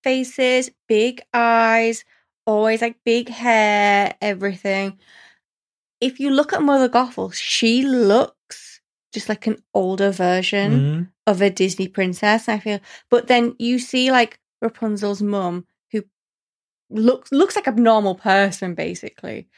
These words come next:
Speaker 1: Her eyes are still a bit bigger, but nowhere near as big as, like,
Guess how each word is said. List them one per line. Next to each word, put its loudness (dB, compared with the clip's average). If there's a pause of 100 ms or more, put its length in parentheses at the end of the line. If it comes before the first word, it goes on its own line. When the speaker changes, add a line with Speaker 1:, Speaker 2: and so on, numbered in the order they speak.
(260)
Speaker 1:
Her -2
eyes 2
are -6
still -6
a -2
bit -4
bigger, 0 (260)
but 0
nowhere 4
near 2
as -4
big -2
as, -2
like, -4